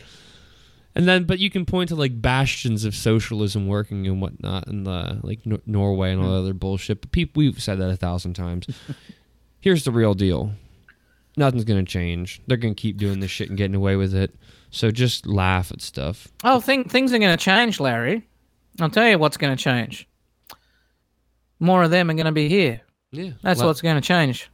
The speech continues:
Speaker 1: More of them, less of us, dog.
Speaker 2: I remember the first time I saw a black person. It was a novelty. It's not a novelty anymore.
Speaker 1: No, now it's everywhere.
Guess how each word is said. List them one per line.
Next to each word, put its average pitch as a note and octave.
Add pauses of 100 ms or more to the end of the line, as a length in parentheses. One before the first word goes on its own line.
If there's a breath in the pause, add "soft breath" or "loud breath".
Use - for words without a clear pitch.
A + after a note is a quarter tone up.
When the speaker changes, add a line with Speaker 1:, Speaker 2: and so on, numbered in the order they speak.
(260)
Speaker 1:
More D#3
of E3
them, E3
less D3
of C3+
us, A#2
dog. G#2 (2500 loud breath)
Speaker 2:
I G#3
remember G3+
the E3+
first G3
time F3
I E3
saw E3
a C#3+
black D3+
person. B2 (1000)
It F3+
was D3+
a C3
novelty. C3 (1300 soft breath)
It's -
not A3+
a A3+
novelty G3+
anymore. A#2+ (300)
Speaker 1:
No, G#2 (100)
now A2+
it's A2
everywhere. G#2+